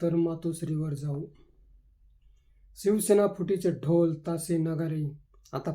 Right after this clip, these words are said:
फुटायला लागले. "मी पुन्हा आलो, दोन दोन पक्ष फोडून आलो," असे बेभान वक्तव्य करणाऱ्या माणसाला तर न्यायालयच बूच मारेल. पण शिंदेंना शिवसेना पक्ष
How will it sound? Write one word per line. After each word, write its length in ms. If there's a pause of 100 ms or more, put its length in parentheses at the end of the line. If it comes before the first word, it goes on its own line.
फुटायला 340
लागले. 400 (680)
"मी 140
पुन्हा 400
आलो, 240
दोन 360
दोन 260
पक्ष 280 (120)
फोडून 280
आलो," 280
असे 160
बेभान 500
वक्तव्य 480
करणाऱ्या 480 (760)
माणसाला 440
तर 180
न्यायालयच 920
बूच 300
मारेल. 420 (720)
पण 140
शिंदेंना 640
शिवसेना 440
पक्ष 380